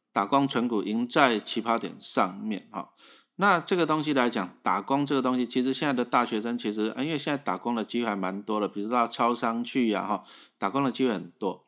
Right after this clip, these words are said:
那为什么你要打工存股？为什么可以赢在起跑点上呢？哈，所以说我在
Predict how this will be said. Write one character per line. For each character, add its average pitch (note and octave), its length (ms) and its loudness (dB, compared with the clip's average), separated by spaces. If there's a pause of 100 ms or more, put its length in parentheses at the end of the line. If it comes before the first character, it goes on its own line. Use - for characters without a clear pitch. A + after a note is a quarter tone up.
(480)
那 G#3+ 140 2
为 A3 140 4
什 C3+ 140 0
么 B2 80 2
你 G#2 140 0
要 D3+ 120 6
打 G#2+ 220 0
工 B2+ 240 2
存 G#2+ 200 -2
股？ G2+ 140 -2
为 D3+ 100 4
什 A2+ 140 -2
么 G#2+ 80 -2
可 A#2 140 -4
以 - 80 -2
赢 G#2 180 -2
在 A#2+ 160 2
起 A2 180 -2
跑 G#2 160 0
点 E2+ 320 -6
上 G2+ 420 0
呢？ F2 120 -8
哈， F#2+ 100 -6
所 C#3 140 -2
以 C#3 40 2
说 C#3+ 140 4
我 A2 60 2
在 A#2+ 380 2